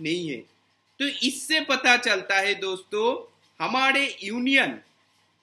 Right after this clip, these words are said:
hundred percent DA न्यूट्रलाइजेशन को लेके interested नहीं है। उसके साथ-साथ All India Bank strike में जो black batches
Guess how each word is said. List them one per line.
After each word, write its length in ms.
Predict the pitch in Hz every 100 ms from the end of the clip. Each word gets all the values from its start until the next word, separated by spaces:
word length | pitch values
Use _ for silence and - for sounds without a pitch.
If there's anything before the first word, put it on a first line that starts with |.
| -
hundred 360 | 220 269 285 -
percent 420 | 233 233 233 220 175
DA 200 | 214 220
न्यूट्रलाइजेशन 760 | 208 190 208 214 202 202 214
को 160 | 196 202
लेके 540 | 190 185 185 196 208 - _ _ -
interested 760 | 214 214 247 247 247 - 262 262
नहीं 380 | 196 190 226 254
है। 220 | 180 107 - _ _ _ _ _ _ _ 208
उसके 360 | 233 - 302
साथ-साथ 720 | 302 214 190 - 226 226 - 175
All 300 | 220 262 -
India 460 | 202 208 208 220 214
Bank 480 | - - 196 247 247
strike 440 | - 214 233 226
में 200 | 240 247
जो 120 | 240
black 680 | 226 160 - 190 254 220 165 151
batches 640 | 170 196 285 269 - -